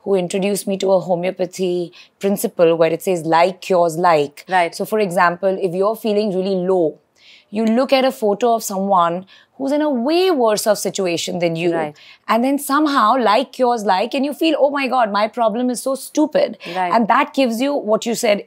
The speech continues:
Speaker 1: uh, most importantly,
Speaker 2: Perspective.
Speaker 1: gratitude and
Speaker 2: Yeah.
Speaker 1: perspective. So that's my pick-me-up
Speaker 2: Right.
Speaker 1: when I'm feeling low. And I feel low a lot and I tend to emotionally eat and reach for that sugar. So this like cures like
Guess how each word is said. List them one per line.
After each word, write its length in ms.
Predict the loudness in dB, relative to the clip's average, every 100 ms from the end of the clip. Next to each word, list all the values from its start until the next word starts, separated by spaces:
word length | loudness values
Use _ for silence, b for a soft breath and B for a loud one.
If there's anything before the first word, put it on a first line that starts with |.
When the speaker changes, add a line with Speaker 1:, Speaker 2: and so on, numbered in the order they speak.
| _ _
Speaker 1:
uh, 80 | -6
most 300 | 0 2 2
importantly, 440 | 0 2 2 2 2
Speaker 2:
Perspective. 240 | 0 2
Speaker 1:
gratitude 560 | 2 0 -2 -6 -2 -2
and 100 | 0
Speaker 2:
Yeah. 40 | 0
Speaker 1:
perspective. 580 | 0 2 0 0 -4 -4 B B B B
So 100 | 0
that's 300 | 2 0 2
my 180 | 2 2
pick-me-up 720 | 2 -2 0 2 2 0 -6 _
Speaker 2:
Right. 260 | -4 -2 0
Speaker 1:
when 140 | 2
I'm 260 | 2 2 2 0
feeling 360 | 0 2 2 2
low. 400 | 2 2 2 -2 B B B
And 280 | 0 0 -4 -10 0 2
I 100 | 2
feel 240 | 2 2
low 160 | 2 2
a 40 | 4
lot 300 | 4 4 2
and 120 | 0 2
I 100 | 2 2 2
tend 180 | 0 0
to 100 | 0
emotionally 580 | 2 2 0 -2 -2 -4 -4
eat 180 | -4 -2
and 260 | 0 -2 -4 -14 -4
reach 240 | -2 0 -2
for 100 | 0
that 80 | 0
sugar. 420 | 0 0 0 0 -2
So 160 | -2 -2
this 160 | 0
like 340 | 2 2 0 -2
cures 340 | -2 0 0
like 440 | 0 0 0 -6